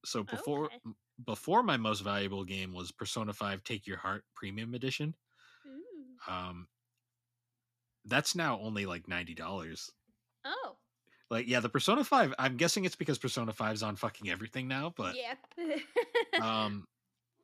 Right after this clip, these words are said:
Speaker 1: yeah, 'cause even Persona five Royal Phantom Thieves, uh, Special Edition is more valuable bu-, than it.
Speaker 2: Oh.
Speaker 1: My most valuable P S four game is The Legend of Heroes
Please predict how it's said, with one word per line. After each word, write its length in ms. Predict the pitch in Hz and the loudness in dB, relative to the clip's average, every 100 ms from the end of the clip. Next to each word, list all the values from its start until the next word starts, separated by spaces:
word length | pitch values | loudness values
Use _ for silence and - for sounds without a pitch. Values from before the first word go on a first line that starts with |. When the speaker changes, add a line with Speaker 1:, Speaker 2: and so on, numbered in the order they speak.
| _ _ _ _ _ _ _ - 117 | _ _ _ _ _ _ _ -6 2
Speaker 1:
yeah, 180 | 120 | 2
'cause 180 | 107 110 - | 4 -2 0
even 220 | 135 160 | 2 2
Persona 340 | 151 - 147 123 | 2 4 4 4
five 320 | - 101 87 | 4 2 2
Royal 320 | 95 101 90 | 0 2 0
Phantom 480 | - 95 98 104 90 | -2 -2 -2 -4 -6
Thieves, 460 | 95 95 104 - - 107 | -6 -4 -2 -4 -6 -6
uh, 160 | 104 104 | -2 -2
Special 360 | - 110 113 | 0 0 0
Edition 280 | 104 - 113 | -2 -2 -2
is 180 | 104 104 | -4 -4
more 220 | 107 104 | -2 -2
valuable 420 | 107 107 107 113 | 0 -2 0 -2
bu-, 160 | 110 127 113 | -2 -4 -4
than 180 | 113 131 | -4 -4
it. 120 | - _ _ _ _ _ _ - | -6 _ _ _ _ _ _ -16
Speaker 2:
Oh. 120 | 254 - _ _ _ _ | -16 -16 _ _ _ _
Speaker 1:
My 160 | 113 113 | -2 2
most 220 | 139 147 | 4 2
valuable 500 | 101 131 240 147 107 | 2 4 6 4 2
P 140 | - | -2
S 100 | 104 | -4
four 200 | - 107 98 | -2 -4 -2
game 260 | 101 101 - | -4 -4 -6
is 440 | 104 95 - - - _ _ _ | -6 -4 -4 -6 -10 _ _ _
The 60 | 117 | 0
Legend 320 | 120 165 190 | 2 2 2
of 80 | 180 | -2
Heroes 640 | - 156 135 135 123 120 | 0 2 4 2 0 -2